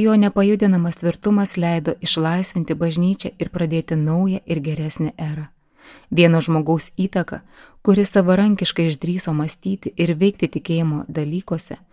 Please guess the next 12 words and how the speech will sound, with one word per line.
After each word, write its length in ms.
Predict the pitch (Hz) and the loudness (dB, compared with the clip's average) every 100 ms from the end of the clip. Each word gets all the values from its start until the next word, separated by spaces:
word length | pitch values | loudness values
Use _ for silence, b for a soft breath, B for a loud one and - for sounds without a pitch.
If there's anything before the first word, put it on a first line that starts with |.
| B B B - | B B B 2
turėjo 300 | 196 202 202 | 4 6 6
paveikti 500 | 196 185 214 208 180 | 4 4 2 2 2
bažnyčią 600 | 170 160 175 190 - - | 2 2 2 0 -2 -6
ir 140 | 165 - | -4 -2
pasaulį 560 | 160 - 165 165 160 | -4 -4 -4 -4 -2
ne 160 | 156 151 | -2 -2
tik 220 | - - | -4 -2
tuo 140 | 226 | 2
metu, 400 | 220 214 - 165 - | 2 2 -2 -8 -8
bet 320 | 156 156 165 165 | -6 -4 -2 -2
ir 80 | |
ateityje. 600 | 160 160 160 - 156 151 | -2 -2 -4 -4 -6 -6